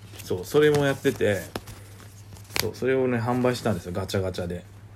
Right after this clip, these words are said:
で、それも買ってきました。で、アクキーも当たったんですよね、それに添えられて。いや、アクキーってちょっとテンション上がるよね、なんか。アクリルキーホルダーのことはアクキーって言うんですけど。あー、やべえ、今、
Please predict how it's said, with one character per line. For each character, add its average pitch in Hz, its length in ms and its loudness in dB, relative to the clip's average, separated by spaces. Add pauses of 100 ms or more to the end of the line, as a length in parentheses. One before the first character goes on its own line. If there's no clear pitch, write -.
(240)
で、 - 60 -8
そ 139 120 -2
れ 139 40 2
も 131 80 0
買 117 140 -2
っ - 20 -10
て 120 160 0
き 110 100 -4
ま 107 120 4
し - 120 -4
た。 - 100 -12 (560)
で、 101 120 -2
ア 104 160 -2
ク - 140 -8
キ 185 120 4
ー 185 40 6
も 170 120 6
当 175 120 4
た 175 40 -10
っ - 20 -12
た 180 80 4
ん 165 40 4
で - 40 0
す - 40 -4
よ 95 80 -2
ね、 107 220 2
そ - 180 -6
れ 113 80 6
に 110 100 6
添 107 300 4
え 104 40 6
ら 101 120 2
れ 101 80 2
て。 98 200 0 (720)
い - 40 -6
や、 - 100 -4
ア - 60 -4
ク - 160 -2
キ - 180 6
ー - 20 12
っ 330 40 4
て - 80 -8
ち - 80 0
ょ 311 40 2
っ 208 40 -2
と - 60 -8
テ 226 80 6
ン 233 60 2
シ - 80 -4
ョ 151 40 4
ン 139 40 4
上 127 60 2
が 131 80 4
る 123 60 2
よ 107 80 4
ね、 92 60 0
な 95 120 -2
ん 92 60 -2
か。 - 160 -10 (600)
ア 107 120 -4
ク 101 380 2 (120)
リ 117 140 6
ル 110 140 8
キ 113 160 2
ー 110 100 8
ホ 123 100 6
ル 113 80 8
ダ 101 120 4
ー - 20 0
の 92 80 0
こ 95 80 0
と 92 100 -2
は 82 80 -4
ア 92 60 -2
ク 107 140 0
キ 107 140 2
ー 104 60 4
っ 107 40 -4
て 110 60 0
言 101 40 2
う 95 40 0
ん - 40 -4
で - 80 -4
す - 80 -16
け - 60 -20
ど。 - 40 -20 (100)
あ 123 140 2
ー、 139 40 6
や 127 120 2
べ 123 100 -2
え、 117 40 -4
今、 101 200 -6